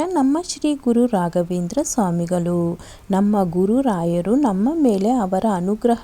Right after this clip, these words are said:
ಇದೆಯೋ ಇಲ್ಲವೋ, ರಾಯರು ನಮ್ಮ ಜೊತೆ ಇರುವರೋ ಇಲ್ಲವೋ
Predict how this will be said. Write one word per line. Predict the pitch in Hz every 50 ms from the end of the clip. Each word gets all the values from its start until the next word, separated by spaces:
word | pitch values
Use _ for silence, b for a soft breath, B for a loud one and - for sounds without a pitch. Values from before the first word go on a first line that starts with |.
| 262
ಇದೆಯೋ | 233 196 180 175 - 208 214 220 254 285 330
ಇಲ್ಲವೋ, | 339 277 214 185 185 190 185 180 180 180 180 180 185 - B B B B B B
ರಾಯರು | 196 185 190 196 220 254 269 254 254 254
ನಮ್ಮ | 226 214 196 196 196 190 190
ಜೊತೆ | 185 175 190 185 - 202 196 196 185 190 -
ಇರುವರೋ | 202 202 202 214 214 214 208 190 185 196 214 254
ಇಲ್ಲವೋ | 269 240 214 196 196 196 190 185 180 185 185